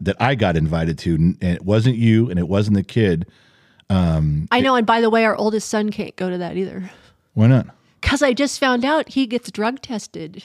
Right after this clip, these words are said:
Speaker 2: so, and tobacco tested. He can't be smoking or drinking. Isn't that
Speaker 1: So
Speaker 2: interesting?
Speaker 1: so he can't go to the cigars and brandy room
Speaker 2: No.
Speaker 1: that I've been invited
Speaker 2: 'Cause
Speaker 1: to
Speaker 2: I
Speaker 1: after.
Speaker 2: asked him that. I said, "Hey, uh,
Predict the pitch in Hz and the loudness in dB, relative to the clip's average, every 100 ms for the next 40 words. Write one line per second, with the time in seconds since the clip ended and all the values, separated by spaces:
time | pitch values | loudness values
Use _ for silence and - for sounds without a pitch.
0 | _ - 220 208 196 202 196 190 214 247 | _ -8 -4 -4 -4 -6 -6 0 0 2
1 | 202 - 175 - - - 247 - 269 254 | 0 0 -6 -8 -14 -10 -10 -10 -8 -8
2 | - 226 214 202 - 240 247 262 254 240 | -8 -8 -8 -8 -2 -2 -2 -4 -4 -4
3 | - 208 220 202 226 247 - 175 180 185 | -4 -4 -4 -4 -6 -8 -8 -8 -6 -8
4 | - _ _ _ _ _ _ 285 302 269 | -10 _ _ _ _ _ _ -2 2 2
5 | 247 381 440 466 440 113 104 170 175 165 | 2 2 0 0 0 2 4 4 4 2
6 | 123 131 120 104 - 95 80 104 113 101 | 2 2 2 0 -2 -4 0 0 0 2
7 | 90 80 107 104 87 82 80 78 85 180 | 2 2 2 4 2 2 2 2 0 -2
8 | 190 214 294 294 202 165 196 - 90 101 | 0 2 4 4 2 0 2 2 2 4
9 | 95 85 90 92 262 87 - 311 339 226 | 4 4 2 2 2 2 2 2 2 2
10 | - 233 208 196 196 208 - 247 214 311 | 0 -2 2 2 2 2 0 0 2 2
11 | 285 - 233 226 | 2 2 2 2